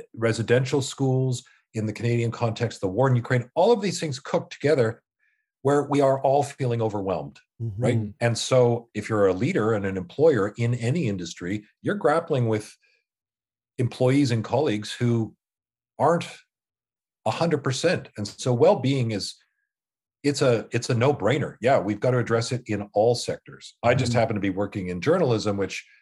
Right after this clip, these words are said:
Speaker 1: I would say had its own acute problems even before we hit here, and now
Speaker 2: Yeah.
Speaker 1: we're desperate,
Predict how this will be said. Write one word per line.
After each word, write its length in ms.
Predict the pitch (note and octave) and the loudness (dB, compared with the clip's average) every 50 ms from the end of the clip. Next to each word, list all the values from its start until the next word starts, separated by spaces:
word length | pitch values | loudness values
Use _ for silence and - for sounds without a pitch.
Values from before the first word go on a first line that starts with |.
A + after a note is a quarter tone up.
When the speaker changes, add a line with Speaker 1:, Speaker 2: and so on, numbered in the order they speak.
| _ _ _ _ _ - | _ _ _ _ _ 0
Speaker 1:
I 80 | A2 A2 | 0 2
would 160 | A2 G#2+ G#2 | 2 0 -2
say 420 | - - A2 G2+ F#2 F2 E2+ E2+ _ _ _ _ _ _ _ _ _ _ _ _ _ - | 0 2 2 4 4 2 -2 -6 _ _ _ _ _ _ _ _ _ _ _ _ _ -10
had 200 | - - B2 A#2 | -2 0 0 0
its 140 | G#2+ - | 2 0
own 160 | C3 A#2+ A2+ A2 | 0 0 0 -2
acute 320 | G#2 - - B2 A#2 A#2+ | -4 -4 -4 -4 -4 -2
problems 420 | - B2 A2 G#2 G2+ G2 F#2+ F#2 | -2 0 0 0 0 -2 -4 -4
even 160 | G#2+ - F#2 F2+ | -4 -4 -6 -8
before 380 | F2+ F2 - - - D#3+ E3 C#3 | -8 -10 -6 0 2 4 4 4
we 100 | B2 G2+ | 0 -2
hit 160 | - G#2+ F#2+ | -4 -6 -8
here, 440 | - - F#2+ F2+ F2 F#2 F#2+ F#2 - | -8 -6 -4 -2 -2 -2 -4 -6 -8
and 160 | - F2+ F#2 A2+ | -8 -6 -2 2
now 160 | - - G#2 | 4 4 4
Speaker 2:
Yeah. 60 | - | 4
Speaker 1:
we're 80 | E2+ G#2+ | 0 0
desperate, 480 | G#2 F#2 F2 - - - - - - | -2 -2 -4 -4 -8 -16 -16 -18 -18